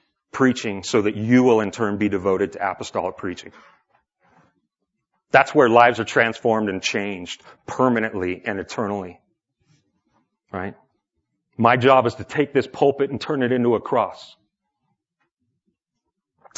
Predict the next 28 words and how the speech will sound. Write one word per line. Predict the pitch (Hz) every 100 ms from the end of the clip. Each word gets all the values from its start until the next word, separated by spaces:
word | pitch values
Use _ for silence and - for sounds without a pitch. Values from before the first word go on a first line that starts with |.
| -
A |
healthy | 117 131 143
church | - 139 123
is | 107
devoted | 110 113 117 107
to | 107
apostolic | - - 117 107 107
teaching | 120 107 110
and | 95
preaching. | - 107 104 104 85 _ _ -
This | 123 135
is | 104
the | 113
rainbow | 107 107 104
sprinkled | 95 - 117 104 98
donut | 107 104 98
right | 107 101
here, | 98 98 95
guys. | 95 92 104 - - _ _ _
Okay? | 98 104 - - - - _ _ _ _ _ _ _ _ _
Number | - 143
two, | 135 180
fellowship. | 156 160 165 - 117 - _ _ _ _ _ _ _ _ _ _ _ _ _
They | - 147
devoted | 127 101 131 156 190 156
themselves | 165 - 120 98 95 104 - - _ _
to | 143
fellowship. | - 175 165 156 - 107 87